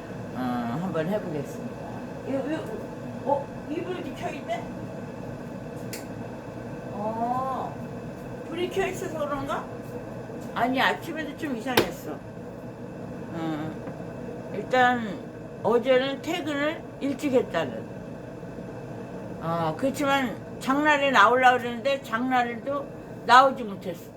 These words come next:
장날도 보지 못하고 묵도 못 사고. 아, 청포묵이 맛있어. 청포묵을 사가지고 무쳐 먹고, 어, 또 콩물도 사다가 콩국수도 해 먹고 그러려고 그랬었는데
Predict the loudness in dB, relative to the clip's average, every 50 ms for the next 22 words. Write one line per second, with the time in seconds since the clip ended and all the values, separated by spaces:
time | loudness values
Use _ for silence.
0 | -14 -14 -10 -6 -4 -2 0 2 4 4 4 2 2 2 0 0 -2 -6 -6 -4
1 | -4 -4 -2 -2 -4 -4 -4 -2 -4 -4 -4 -6 -10 -10 -10 -10 -10 -10 -10 -8
2 | -6 -2 -2 -2 -2 0 0 2 4 4 4 2 2 2 0 0 0 -2 -6 -8
3 | -8 -10 -10 -10 -10 -10 -10 -10 -10 -10 -10 -10 -10 -10 -10 -6 0 2 4 4
4 | 4 2 0 0 -2 -2 0 0 0 2 2 2 2 2 4 6 6 6 4 4
5 | 2 0 0 -2 -4 -2 0 0 2 2 2 2 4 4 4 2 2 -2 -4 -2
6 | 2 2 4 4 2 2 0 0 0 0 -2 -2 -4 -8 -10 -10 -10 -10 -10 -8
7 | -4 -2 -2 0 2 4 4 6 4 2 2 0 0 2 2 2 0 -4 -8 -10
8 | -10 -10 -8 -8 -10 -10 -8 -4 0 2 4 6 6 6 4 4 4 2 2 2
9 | 0 0 -4 -6 -8 -12 -12 -12 -12 -2 2 4 4 6 6 4 2 2 -2 -6
10 | -10 -8 -8 -6 -6 -2 0 0 0 0 0 0 2 2 2 2 2 2 4 4
11 | 2 2 2 0 -2 -2 0 -2 -2 -4 -4 -6 -4 -2 -2 0 0 0 0 -2
12 | -2 -4 -4 -2 0 4 6 6 8 8 6 6 4 2 0 -2 -6 -6 -6 -6
13 | -6 -6 -8 -8